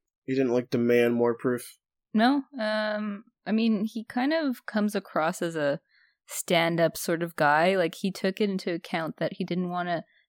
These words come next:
Speaker 2: make it seem like any of the other people could possibly be the culprit, so,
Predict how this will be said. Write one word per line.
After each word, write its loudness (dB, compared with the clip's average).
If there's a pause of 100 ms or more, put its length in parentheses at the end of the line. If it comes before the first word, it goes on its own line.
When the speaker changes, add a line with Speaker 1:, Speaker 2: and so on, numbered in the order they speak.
Speaker 2:
make -6
it -6
seem -6
like -4
any -6
of -10
the -8
other -4
people -4 (540)
could -2
possibly -2
be -4 (180)
the -8
culprit, 0 (100)
so, -2